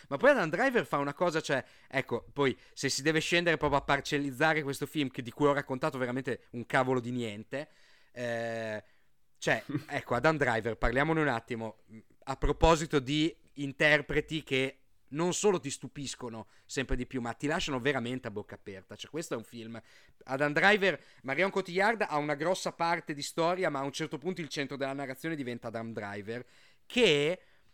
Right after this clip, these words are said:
Speaker 1: fa una performance impressionante, fisica, vocale, eh, veramente ci sono delle intere scene che sono semplicemente raccontate dal cambio di tono della voce di Adam Driver.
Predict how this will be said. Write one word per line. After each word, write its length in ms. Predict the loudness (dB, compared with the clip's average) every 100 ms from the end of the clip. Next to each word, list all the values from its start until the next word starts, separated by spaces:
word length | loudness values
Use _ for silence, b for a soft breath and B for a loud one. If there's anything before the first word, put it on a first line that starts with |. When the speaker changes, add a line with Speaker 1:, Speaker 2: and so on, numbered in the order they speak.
| b
Speaker 1:
fa 440 | -12 -2 2 2 0
una 580 | -4 -4 -2 -2 -4 -6 _ _ _ _ _ _ _ _ -6
performance 920 | -2 -2 -2 -2 -2 0 -2 -4 -8
impressionante, 1200 | -4 -4 -2 -2 -2 -2 -2 -2 -6 -8 -8 -10 -10
fisica, 840 | -6 -2 0 -2 -6 -2 -2 -4 b b b _ -8
vocale, 840 | 2 2 4 4 6 4 0 -4 -8 b b b
eh, 560 | -4 -2 -2 -4 -6 -10 -8
veramente 440 | 0 4 4 0
ci 60 | -2
sono 160 | -2
delle 220 | 2 2 0
intere 360 | -6 0 2 2
scene 220 | 0 -4
che 80 | -4
sono 180 | -6 -6
semplicemente 540 | -6 -8 -6 -4 -2
raccontate 440 | -2 -4 -4 -4 0
dal 220 | 0 2
cambio 500 | 2 4 2 -2 -2
di 140 | -2
tono 240 | 0 0 2
della 160 | 0
voce 360 | 2 0 0 -2
di 120 | -4
Adam 220 | -4 -4
Driver. 500 | -4 -4 -4 -6 -8